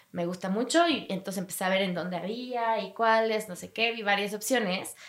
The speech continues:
y al final apliqué en, a Pratt, en Nueva York, que es justo la maestría en design management. Entonces apliqué, pedí becas, que el conacyd, que el no sé qué, justo cuando yo estaba con Ariel.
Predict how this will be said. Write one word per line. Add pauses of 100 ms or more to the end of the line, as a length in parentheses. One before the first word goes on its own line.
(160)
y
al
final
apliqué
en,
a
Pratt, (260)
en
Nueva
York,
que
es
justo
la
maestría
en
design
management. (340)
Entonces
apliqué,
pedí
becas,
que
el
conacyd,
que
el
no
sé
qué, (480)
justo
cuando
yo
estaba
con
Ariel.